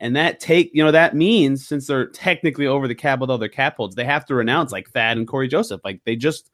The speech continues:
this trade does mean they lose Thad Young's Bert, or, I mean, it could be any combination of players, but Thad almost certainly has to be one of them. So th-, they, they lost Thad Young's bird rights to do this. Um, so there's a chance that,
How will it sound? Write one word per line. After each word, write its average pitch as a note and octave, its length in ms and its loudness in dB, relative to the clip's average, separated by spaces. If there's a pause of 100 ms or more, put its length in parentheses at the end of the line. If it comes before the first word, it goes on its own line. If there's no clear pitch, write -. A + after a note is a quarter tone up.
(460)
this D#3 100 -2
trade F#3+ 260 2
does D#3+ 220 4
mean F#3 140 4
they E3+ 100 4
lose D#3+ 240 2
Thad D3 240 0
Young's C#3+ 240 -4
Bert, C3 320 -6
or, A2+ 240 -6 (100)
I A2 40 -10
mean, A#2+ 260 -6 (240)
it C#3 100 -12
could F#3 240 6
be D#3 160 2
any C3 280 4
combination B2+ 520 -2
of A2+ 60 -12
players, A#2 220 -4
but - 160 -8
Thad C3 260 2 (240)
almost D3+ 320 2
certainly C3+ 240 0
has A#2+ 280 -4
to A#2+ 100 -18
be A2+ 80 -6
one G#2 240 -6
of F#2 80 -12
them. F#2 180 -10 (360)
So B2 180 -2
th-, A2+ 240 -8
they, B2+ 160 2
they B2+ 160 2
lost C3 280 2
Thad D3+ 220 4
Young's D3+ 260 2
bird C3 240 0
rights A2 240 -2
to - 80 -10
do C3 140 -2
this. C3 240 -4 (360)
Um, A2 260 -4
so C3+ 100 -6
there's D3 220 4
a C3 60 2
chance D#3+ 400 2
that, - 100 0